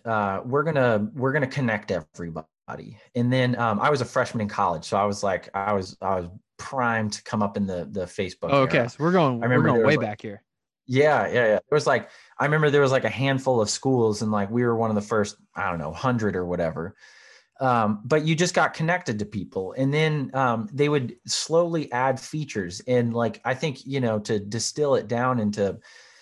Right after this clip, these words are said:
Speaker 1: you know, a short nugget, like, the more shit that they put on there, the more time people spent,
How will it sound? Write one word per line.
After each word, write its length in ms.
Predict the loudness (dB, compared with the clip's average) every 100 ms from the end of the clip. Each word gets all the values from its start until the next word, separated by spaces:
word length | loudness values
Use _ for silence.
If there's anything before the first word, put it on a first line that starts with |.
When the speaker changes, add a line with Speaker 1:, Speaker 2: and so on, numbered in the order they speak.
| _ _
Speaker 1:
you 100 | 0
know, 160 | 4 2
a 40 |
short 320 | 2 0 2
nugget, 400 | 2 0 0 -2
like, 180 | 0 -2
the 80 | 0
more 220 | 0 0
shit 260 | 0 -4 -4
that 80 | -4
they 140 | -4
put 200 | 0 2
on 160 | 2 0
there, 140 | 0
the 80 | 0
more 300 | -2 -4 -6 -6
time 240 | -2 -2
people 420 | -4 -6 -8 -10
spent, 360 | -14 -6 -6 -6